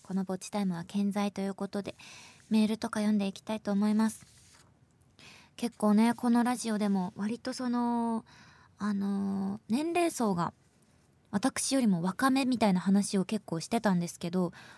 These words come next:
なんとですね、おっさんからメールが届いてます。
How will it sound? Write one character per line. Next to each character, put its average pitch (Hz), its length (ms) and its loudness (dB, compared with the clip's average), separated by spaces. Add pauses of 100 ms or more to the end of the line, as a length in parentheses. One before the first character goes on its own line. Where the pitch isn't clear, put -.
な 359 180 4
ん 370 60 -4
と 254 80 -2
で 202 80 -2
す - 100 -6
ね、 190 200 0 (1500)
お 220 80 0
っ 254 40 0
さ 392 300 2
ん 381 60 -6
か 349 140 6
ら 330 180 4 (880)
メ 208 120 0
ー 220 100 0
ル 220 80 0
が 214 100 -2
届 220 240 -2
い 220 40 -4
て 208 100 -8
ま 123 160 -10
す。 - 120 -16